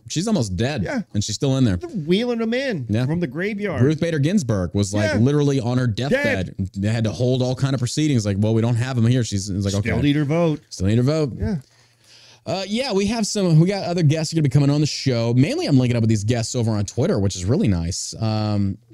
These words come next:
Speaker 1: we got Just Mindy coming on next week. We're excited for that one. Um, yeah,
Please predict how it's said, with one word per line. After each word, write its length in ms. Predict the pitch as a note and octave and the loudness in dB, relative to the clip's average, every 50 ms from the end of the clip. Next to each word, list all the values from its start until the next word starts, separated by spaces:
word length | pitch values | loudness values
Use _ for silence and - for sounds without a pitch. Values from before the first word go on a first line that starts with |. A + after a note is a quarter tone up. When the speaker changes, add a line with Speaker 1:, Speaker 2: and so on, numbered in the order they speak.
| - - - - | -20 -20 -10 -4
Speaker 1:
we 100 | A2+ A#2+ | 0 0
got 140 | B2+ C#3+ C3 | 0 2 0
Just 240 | A#2 - E3 D3+ - | 0 -2 -2 -2 0
Mindy 300 | C#3+ D3+ D#3 D#3+ D3+ C3 | 0 2 4 4 2 4
coming 260 | - C#3 C3 C3 B2+ | 4 2 2 4 4
on 240 | B2+ B2 A#2+ A#2 A#2 | 2 2 4 4 4
next 260 | B2 C3+ - - - | 4 2 0 -4 -4
week. 360 | A2 G2 G2 F#2+ G2+ A2+ - - | 0 2 2 2 2 0 -2 -6
We're 120 | - A2+ G#2 | -4 -4 -4
excited 220 | F#2+ - G#2 G2 | -2 -2 -2 0
for 60 | F#2 | 0
that 180 | G2 G2+ G2 F#2 | 0 0 0 0
one. 200 | G2 G2 F#2+ F#2+ | 0 0 0 0
Um, 500 | F2+ G2+ G2+ G2 G2 F#2+ F#2 F#2 F2 E2+ - - _ _ _ _ _ _ _ _ _ _ _ _ _ _ _ _ _ _ _ _ - - _ - - - - C3+ B2+ | 0 0 0 0 0 0 0 -2 -2 -4 -8 -16 _ _ _ _ _ _ _ _ _ _ _ _ _ _ _ _ _ _ _ _ -20 -20 _ -10 -8 -8 -6 -4 0
yeah, 500 | G#2+ B2+ F3+ A#3 B3 B2+ G2 F2 D#2+ | 2 2 2 2 0 -2 -4 -6 -6